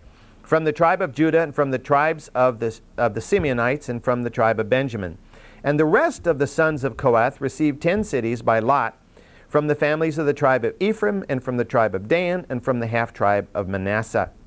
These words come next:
And the sons of Gershon received thirteen cities by lot, from the families of the tribe of Issachar from the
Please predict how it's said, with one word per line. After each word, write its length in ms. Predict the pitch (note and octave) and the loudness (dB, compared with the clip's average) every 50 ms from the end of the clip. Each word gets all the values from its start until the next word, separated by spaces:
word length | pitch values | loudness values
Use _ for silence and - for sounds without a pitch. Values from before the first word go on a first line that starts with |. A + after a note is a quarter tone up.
| - - - - - - - - - - - - - - - - - | -20 -20 -20 -20 -20 -20 -20 -20 -20 -20 -20 -20 -20 -20 -10 -4 -2
And 120 | B2 C3 | 0 0
the 60 | C#3+ | 2
sons 320 | C#3 - F#3+ G3+ A3 G3+ G3 | 2 2 2 2 2 0 -2
of 100 | D#3 A#2+ | -2 0
Gershon 500 | A#2 C3+ C3+ C#3+ - - D#3 E3 F#3 - - - - - - - - - | 2 2 2 2 0 -4 -6 -6 -8 -10 -14 -20 -20 -20 -20 -20 -10 -4
received 440 | - C#3 C3+ - - E3+ E3 D#3+ C3+ | -2 -2 -2 0 2 2 2 2 2
thirteen 460 | - E3 D#3 - - - G#3+ A#3+ A3 | 2 0 0 0 0 0 2 2 2
cities 340 | - - C#3+ B2+ A#2+ A2+ F#2+ | 0 0 0 0 0 0 0
by 180 | - A2 G#2+ G#2 | 0 2 2 2
lot, 440 | G#2+ A2+ A2+ C#3 D3+ - - - - - - - - - | 2 2 2 2 0 -2 -8 -18 -20 -20 -20 -20 -20 -6
from 240 | - - C3+ B2+ B2 | -2 0 0 0 0
the 80 | A2+ | -2
families 460 | A2 - C#3 D3 D3+ D3+ D3+ D3+ B2+ - | 0 0 0 0 2 0 0 -2 0 -2
of 80 | C3+ | -2
the 80 | A#2 A#2+ | -2 -2
tribe 300 | - C3+ A#2+ A#2 A2+ G#2+ | 2 2 2 2 2 0
of 100 | G2 A#2 | 0 0
Issachar 760 | F3+ G3 - G#3 - - F#3 E3+ E3+ D#3+ D#3+ D#3+ D#3+ D#3+ - _ _ _ - | 0 0 -2 -4 -2 0 2 4 4 4 2 2 0 -4 -8 _ _ _ -4
from 220 | - C3+ B2 A#2+ | -2 -2 0 0
the 200 | A2+ A#2 A#2 | 0 -2 -2